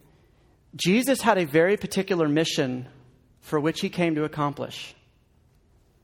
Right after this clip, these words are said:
Jesus, as you've heard about him, Jesus, as he is shown to us in the Bible, had a very specific mission. It was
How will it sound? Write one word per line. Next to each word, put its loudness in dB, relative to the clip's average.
Jesus, 2
as 2
you've -4
heard 4
about 4
him, -2
Jesus, 0
as 2
he 2
is 0
shown 0
to 4
us 0
in 0
the 0
Bible, 4
had 0
a 2
very 2
specific -4
mission. -4
It -2
was 6